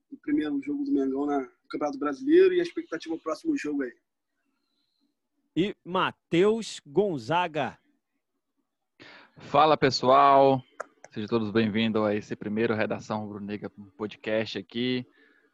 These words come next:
Speaker 3: Um prazer todo mundo estar aqui com nossos rubro-negros falando, comentando aí sobre essa derrota de cara no início do Brasileirão. Vamos lá.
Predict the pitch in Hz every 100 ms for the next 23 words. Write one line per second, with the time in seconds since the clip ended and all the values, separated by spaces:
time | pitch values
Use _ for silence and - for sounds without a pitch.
0 | _ _ _ - 107 107 110 - 113 110
1 | 107 - 104 104 107 107 113 110 104 117
2 | 117 110 110 107 113 127 151 160 143 156
3 | 151 143 135 131 127 120 127 139 135 139
4 | 131 101 _ _ _ 110 - 117 110 120
5 | 113 120 123 113 107 - _ _ _ _
6 | _ 135 _ 135 123 117 117 117 113 113
7 | - 110 110 110 104 98 92 113 120 92